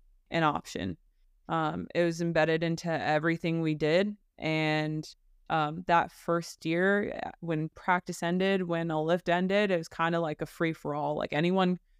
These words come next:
could go home. No one, like, was mandated to go see our athletic trainer for treatment. Um, and honestly, I think the teams that take care of their bodies and, um, invest in the small things so that they can cash out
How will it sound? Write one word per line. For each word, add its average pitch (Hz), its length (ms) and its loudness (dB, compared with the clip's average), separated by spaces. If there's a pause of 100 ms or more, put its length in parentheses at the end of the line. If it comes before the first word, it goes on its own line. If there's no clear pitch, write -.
(160)
could 165 120 -6
go 170 180 6
home. 196 640 2
No 185 140 2
one, 180 260 0 (160)
like, 156 300 2
was 156 180 -2
mandated 175 640 0
to 180 160 -4
go 170 240 4
see 170 200 -2
our 165 120 4
athletic 170 400 0
trainer 165 340 0 (100)
for 170 280 -2 (160)
treatment. 170 540 0 (540)
Um, 156 520 0 (720)
and 160 400 -2 (400)
honestly, 170 480 0
I 170 80 0
think 165 360 -2 (920)
the 170 120 2
teams 175 460 -2
that 165 180 2
take 160 280 -4
care 160 240 2
of 160 180 -4
their 160 160 4
bodies 175 460 2
and, 165 200 -2 (420)
um, 170 240 0
invest 185 400 2
in 185 100 2
the 160 100 2
small 156 440 -2
things 208 400 0
so 180 140 2
that 160 180 0
they 156 100 0
can 160 220 -6
cash 156 340 0
out 147 280 2